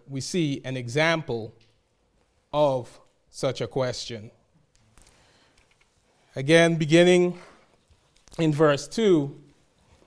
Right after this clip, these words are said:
of Matthew eleven, we read, "Now when John, while in prison, heard of the works of Christ,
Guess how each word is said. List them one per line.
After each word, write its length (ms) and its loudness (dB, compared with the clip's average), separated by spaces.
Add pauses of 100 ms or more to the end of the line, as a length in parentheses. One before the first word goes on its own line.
(260)
of 380 0
Matthew 720 0 (180)
eleven, 680 2 (320)
we 140 -4
read, 480 0 (880)
"Now 160 4
when 260 4
John, 640 6 (280)
while 420 6
in 180 -6
prison, 640 4 (540)
heard 460 8
of 200 -2
the 80 2
works 460 2
of 200 -8
Christ, 600 0